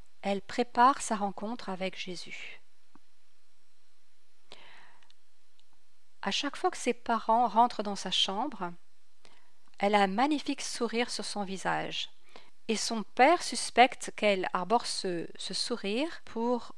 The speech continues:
ne pas les faire souffrir. Alors il décide d'épier sa fille et de l'observer par le trou de la serrure.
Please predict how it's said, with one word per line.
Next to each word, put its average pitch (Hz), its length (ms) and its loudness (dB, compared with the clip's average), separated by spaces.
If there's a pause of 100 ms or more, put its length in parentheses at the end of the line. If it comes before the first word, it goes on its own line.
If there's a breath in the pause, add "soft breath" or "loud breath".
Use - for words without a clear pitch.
(100)
ne 196 160 0
pas 247 220 6
les 226 80 2
faire 196 260 -4
souffrir. - 640 -8 (1400 loud breath)
Alors 214 320 12
il 208 160 -2
décide 196 680 0 (120)
d'épier 208 600 0
sa 196 200 -4
fille 208 480 -6 (640 loud breath)
et 208 100 2
de 202 100 4
l'observer 233 640 2
par 196 280 0
le 185 140 0
trou - 260 -4
de 233 80 2
la 190 120 2
serrure. 170 600 -4